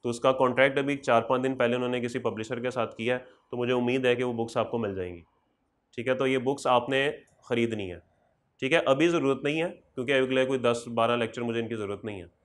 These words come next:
तो आराम से रजिस्ट्रेशन करा के ना तो ले आइएगा। अब बारहवें दिन ना ले आइएगा कि बारहवें दिन ही जाके लेके आएंगे, ज़रा प्रोसेस शुरू कर दीजिएगा ताकि जो भी मसले मसाइल हों, भी रिजॉल्व हो जाए।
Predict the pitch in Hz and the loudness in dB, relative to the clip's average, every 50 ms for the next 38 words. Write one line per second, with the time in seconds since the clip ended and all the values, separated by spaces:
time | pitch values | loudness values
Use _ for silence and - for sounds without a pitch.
0 | _ _ _ _ _ 110 107 110 113 113 117 117 131 120 117 117 117 110 - 117 | _ _ _ _ _ -2 0 2 4 2 2 2 0 -2 -2 -2 -4 -4 -4 -4
1 | 113 113 107 107 110 110 120 123 123 117 117 101 95 92 90 90 87 87 - - | -2 0 0 0 0 -2 -4 -6 -4 -4 -6 -6 -6 -8 -8 -8 -12 -14 -16 -20
2 | _ _ _ _ _ _ _ _ _ _ 113 110 107 113 117 123 139 143 135 131 | _ _ _ _ _ _ _ _ _ _ -8 0 4 6 6 6 4 2 0 2
3 | 135 147 151 131 113 101 95 95 90 92 82 - _ _ _ _ _ _ _ _ | 2 2 2 0 0 -2 -2 -6 -8 -10 -16 -18 _ _ _ _ _ _ _ _
4 | _ _ - 113 98 110 110 117 117 120 123 120 120 120 120 120 120 113 104 104 | _ _ -12 -4 0 4 6 6 6 6 4 2 2 0 0 2 2 2 2 0
5 | 117 113 107 104 104 117 117 123 143 143 131 127 120 120 123 113 - 120 117 117 | -2 -2 -4 -4 -2 -2 -2 0 0 0 0 -2 -2 -2 -2 -2 -2 -4 -4 -4
6 | 120 113 110 117 98 92 98 90 98 95 92 98 - 104 101 95 107 107 101 98 | -6 -6 -6 -8 -8 -8 -10 -10 -10 -8 -8 -8 -6 -8 -8 -6 -6 -8 -8 -6
7 | 107 107 104 113 110 110 101 - 117 110 110 104 - 104 101 110 113 110 101 98 | -8 -8 -6 -6 -6 -6 -6 -6 -6 -6 -6 -6 -4 -6 -4 -4 -6 -6 -8 -10
8 | 98 95 90 90 87 87 85 82 82 | -8 -8 -8 -10 -10 -14 -18 -20 -20